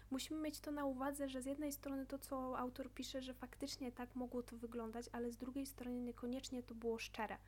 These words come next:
Że to jest tak, jakby oceniać ludzi, którzy przystąpili do partii,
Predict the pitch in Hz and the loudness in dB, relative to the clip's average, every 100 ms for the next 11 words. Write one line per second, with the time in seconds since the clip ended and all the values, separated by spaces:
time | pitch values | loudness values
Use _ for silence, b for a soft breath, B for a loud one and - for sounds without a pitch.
0 | B B B B - 226 220 220 269 - | B B B B -8 -4 -4 -4 -8 -14
1 | - - - - 294 - 302 302 294 285 | -16 -14 -12 -2 -2 0 0 0 0 0
2 | 262 262 277 277 254 - - 262 254 254 | 0 0 2 2 0 -4 -2 -2 0 -2
3 | - 254 247 233 - 247 247 240 269 269 | -2 -2 0 0 -4 -4 -4 -2 0 0
4 | 240 - 247 - - 269 | 0 0 0 0 -2 -2